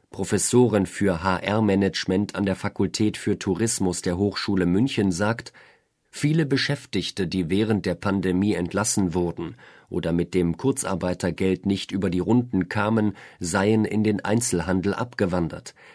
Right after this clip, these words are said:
in die Logistik und den Onlinehandel. Bei Amazon sind die Pakete leichter als die Koffer am Flughafen,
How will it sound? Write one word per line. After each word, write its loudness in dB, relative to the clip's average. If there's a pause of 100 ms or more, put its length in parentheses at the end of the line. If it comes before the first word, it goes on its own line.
(100)
in -2
die -2
Logistik 0 (260)
und -2
den 0
Onlinehandel. -2 (1040)
Bei 4
Amazon 0
sind 2
die 0
Pakete 0
leichter -2
als -2
die -4
Koffer -2
am 0
Flughafen, -2